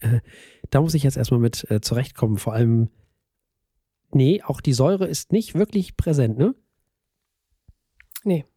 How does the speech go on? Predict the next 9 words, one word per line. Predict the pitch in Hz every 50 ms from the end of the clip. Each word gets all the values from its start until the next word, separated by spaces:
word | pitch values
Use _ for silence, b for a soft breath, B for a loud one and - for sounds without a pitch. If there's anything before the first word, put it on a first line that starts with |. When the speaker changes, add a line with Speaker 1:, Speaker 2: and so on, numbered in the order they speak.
| _ - - - - _ _ _ _ _ _ _ - -
Speaker 2:
Für | - 214
Säure | 190 - 196 202 208 208 190
habe | 185 190 180
ich | 170
jetzt | 190 190 - -
auch | 202 -
so | - 220
gar | - - 196 202 202
nicht. | 202 185 -